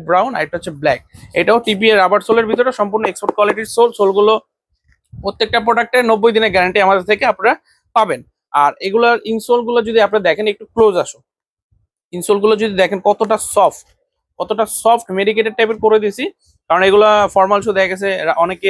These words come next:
দেখা গেছে প্রায় দশ বারো ঘন্টা পরে থাকে, তো ওই, ওই ক্ষেত্রে পায়ে যাতে পেইন না হয় এই কারণে এই প্রোডাক্টগুলো করা। তো এটার ভিতরে দুইটা কালার পাবেন, সাইজ থার্টি নাইন থেকে ফর্টি ফোর। আর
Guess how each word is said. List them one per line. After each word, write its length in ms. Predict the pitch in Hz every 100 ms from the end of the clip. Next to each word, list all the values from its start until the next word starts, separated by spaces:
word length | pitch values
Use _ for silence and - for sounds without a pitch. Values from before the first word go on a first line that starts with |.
| 175
দেখা 120 | 180 170
গেছে 160 | 185 180
প্রায় 220 | 180 175 165 _ _ _
দশ 140 | 165 170 170
বারো 140 | 180 175
ঘন্টা 180 | 180 180
পরে 140 | 185 180
থাকে, 260 | 160 180 269 - _ _ _ _ _ _ _ _ 175
তো 40 |
ওই, 140 | 196 202 -
ওই 120 | 214 214
ক্ষেত্রে 240 | 214 220 233 202
পায়ে 200 | 196 208
যাতে 140 | 214 202
পেইন 200 | 208 226 240
না 60 | 233 165
হয় 140 | 143 202
এই 80 | 208 214
কারণে 260 | 220 233 254
এই 60 | 196
প্রোডাক্টগুলো 360 | 185 180 196 185
করা। 260 | 175 151 - _ _ _ _
তো 20 | 170
এটার 260 | 208 214 226
ভিতরে 180 | 240 214
দুইটা 160 | 208 220
কালার 180 | 226 233 226
পাবেন, 180 | 233 247
সাইজ 240 | - 202 202
থার্টি 180 | 185 185
নাইন 120 | 208 208
থেকে 120 | 202 190
ফর্টি 200 | 202 208 -
ফোর। 200 | 220 240 277 _ _ _ -
আর 300 | 139 139